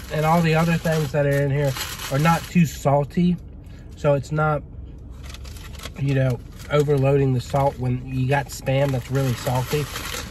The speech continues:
So it's kinda keeping that into respect, and it's really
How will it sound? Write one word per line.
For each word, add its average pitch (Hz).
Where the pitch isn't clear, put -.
So 160
it's 151
kinda 185
keeping 170
that 156
into 135
respect, 147
and 131
it's 139
really 170